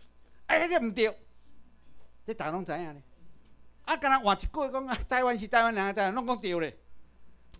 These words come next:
所以我甲你讲哦，这政治上哦，有一甲口，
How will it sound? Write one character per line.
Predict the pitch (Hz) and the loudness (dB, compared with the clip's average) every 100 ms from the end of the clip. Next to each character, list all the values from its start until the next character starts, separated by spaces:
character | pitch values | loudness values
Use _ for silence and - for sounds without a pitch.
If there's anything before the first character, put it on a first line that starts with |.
| - - - - - - - - - | -20 -18 -16 -14 -14 -14 -18 -18 -20
所 | - 214 | -8 -6
以 | 170 | -4
我 | 180 | -4
甲 | 156 | -4
你 | |
讲 | 160 131 | -6 -8
哦， | 117 | -6
这 | |
政 | 240 269 190 | -8 -6 -8
治 | 156 | -8
上 | 127 151 143 | -8 -8 -8
哦， | 139 | -10
有 | 135 | -10
一 | |
甲 | 160 190 | -6 -6
口， | 185 - 117 | -6 -10 -8